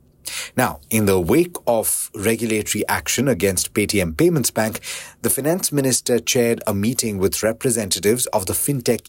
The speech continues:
ecosystem yesterday, and one of the major suggestions was regular monthly meetings between the R B I and the fintech industry. The finance minister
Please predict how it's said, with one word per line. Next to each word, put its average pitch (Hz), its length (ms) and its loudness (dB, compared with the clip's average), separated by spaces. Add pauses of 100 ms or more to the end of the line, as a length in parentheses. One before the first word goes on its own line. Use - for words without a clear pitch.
ecosystem 104 840 -2
yesterday, 82 640 0 (380)
and 80 160 -2
one 107 140 2
of 117 60 0
the 101 100 2
major 123 340 2
suggestions 107 720 0
was 101 280 2 (200)
regular 135 420 2
monthly 117 540 2
meetings 117 520 2 (260)
between 104 440 2 (200)
the - 160 2
R 113 200 2
B 113 220 0
I 85 260 0 (260)
and 90 160 -2
the 80 60 -4
fintech 92 460 -2
industry. 95 600 -2 (500)
The - 80 0
finance 117 360 0
minister 104 440 0